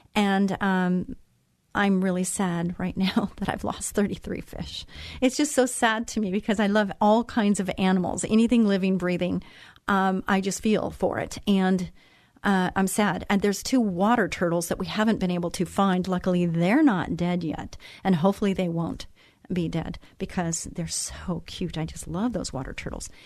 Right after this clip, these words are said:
Anyway, um, could we have just put one fish in that,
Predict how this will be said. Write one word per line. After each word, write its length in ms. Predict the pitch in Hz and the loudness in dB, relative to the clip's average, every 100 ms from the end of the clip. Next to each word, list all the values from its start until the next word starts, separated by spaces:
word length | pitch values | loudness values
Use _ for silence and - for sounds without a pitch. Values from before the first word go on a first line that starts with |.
| - - - | -20 -20 -2
Anyway, 480 | 277 339 285 185 196 - _ - | 2 4 4 2 0 -6 _ 0
um, 440 | 214 208 202 202 - _ _ _ _ _ - - _ - | 2 4 4 0 -4 _ _ _ _ _ -16 -16 _ -2
could 200 | 254 247 | 2 4
we 100 | 247 | 4
have 100 | 226 | 2
just 180 | 226 - | -4 -2
put 180 | 208 | -2
one 260 | 175 185 226 | 0 2 2
fish 260 | 240 262 277 | 2 0 4
in 120 | 254 | 4
that, 280 | 254 254 | 2 -2